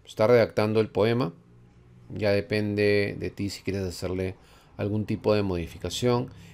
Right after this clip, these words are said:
Es muy importante siempre en el prompt especificar la extensión del texto. También para la monografía que hicimos, también le pusimos la cantidad de palabras que debía tener.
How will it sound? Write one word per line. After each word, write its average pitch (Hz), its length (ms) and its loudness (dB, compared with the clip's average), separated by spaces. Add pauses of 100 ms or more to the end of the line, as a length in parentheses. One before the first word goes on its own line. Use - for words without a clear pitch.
(120)
Es 127 140 -2
muy 165 160 4
importante 160 580 0
siempre 143 640 0
en 107 80 -4
el 101 120 -2
prompt 127 420 0 (380)
especificar 117 920 0 (260)
la 120 260 4
extensión 120 840 0
del 117 200 0
texto. - 440 -4 (520)
También 127 220 4
para 139 160 10
la 131 100 8
monografía 104 540 4
que 143 80 -2
hicimos, 151 460 0
también 110 180 0
le 113 80 0
pusimos 110 380 -2
la 113 80 0
cantidad 98 280 -2
de 104 100 0
palabras 98 400 2
que 90 100 -6
debía 90 300 0
tener. 107 340 -2